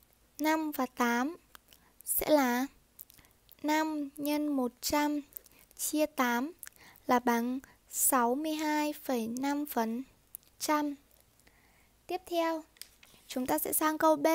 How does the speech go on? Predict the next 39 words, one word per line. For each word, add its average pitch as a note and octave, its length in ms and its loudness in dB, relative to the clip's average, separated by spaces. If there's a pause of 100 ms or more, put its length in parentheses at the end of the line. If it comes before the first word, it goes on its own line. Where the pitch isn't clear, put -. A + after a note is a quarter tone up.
(500)
Hai E4+ 200 2
mươi F4 120 2
lăm F4 200 4
ki-lô-gam E4+ 540 2
và C#4+ 100 4
ba D4 240 10
phần C4 260 0
mười B3 160 4
tạ C4 260 6 (360)
thì C4+ 140 2
hai D4+ 180 2
mươi D#4+ 120 2
lăm D#4+ 160 6
ki-lô-gam D#4+ 640 4
chính B3+ 320 -2
là B3+ 320 4
A, D#4 340 6 (380)
ba D#4 200 6
phần B3+ 240 2
mười A#3+ 140 4
tạ C4 240 0 (140)
chính B3 240 0
là C4+ 120 2
B. C4 120 0 (640)
Nhưng E4+ 200 -2
mà D4+ 60 6
ở A#3 200 4
đây C#4+ 200 6
không D#4 200 0
cùng B3 220 0
đơn D4 200 2
vị D4+ 220 4
cho D4 180 0
nên D4 160 0
chúng B3 180 -2
ta D4 120 2
sẽ - 120 -2
phải B3 220 0
đổi A#3 280 4